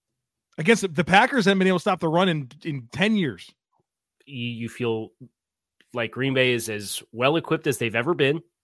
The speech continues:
Speaker 1: I felt like that in
Speaker 2: Talent-wise.
Speaker 1: the past, and they finally did it.
Speaker 2: I understand that. Well, they got Rashawn Gary back, which he, he was all over the place.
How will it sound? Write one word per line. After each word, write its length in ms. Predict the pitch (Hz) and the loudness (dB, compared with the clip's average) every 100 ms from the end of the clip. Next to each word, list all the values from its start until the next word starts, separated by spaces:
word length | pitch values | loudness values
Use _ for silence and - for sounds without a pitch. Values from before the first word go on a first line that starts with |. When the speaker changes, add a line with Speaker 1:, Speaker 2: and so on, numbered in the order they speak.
| _ _ _ _ _ _ _ _ | _ _ _ _ _ _ _ _
Speaker 1:
I 100 | 151 | 2
felt 280 | 175 151 240 | 4 6 6
like 160 | 233 233 | 6 4
that 180 | 247 240 | 4 4
in 40 | |
Speaker 2:
Talent-wise. 0 | |
Speaker 1:
the 80 | 240 | 0
past, 400 | - 285 302 - | 4 4 2 -2
and 80 | 170 | -4
they 60 | |
finally 340 | 151 175 214 202 | 2 2 2 2
did 180 | 240 208 | 4 6
it. 60 | |
Speaker 2:
I 40 | 160 | 6
understand 540 | 185 - - 208 160 | 4 2 4 6 6
that. 220 | 107 - | 0 -6
Well, 120 | 135 143 | -6 0
they 100 | 151 | 2
got 140 | 165 | 2
Rashawn 360 | 170 165 170 147 | 2 2 0 2
Gary 220 | 139 135 | 0 2
back, 260 | 120 135 | 0 0
which 320 | 139 120 - - | -2 -6 -10 -10
he, 300 | 127 135 143 | -12 -10 -6
he 100 | 127 | -2
was 400 | 151 151 - - - _ - | -2 -2 -4 -8 -12 _ -6
all 160 | 117 139 | 0 0
over 100 | 117 | -2
the 80 | 110 | -6
place. 400 | 101 117 - | -8 -8 -10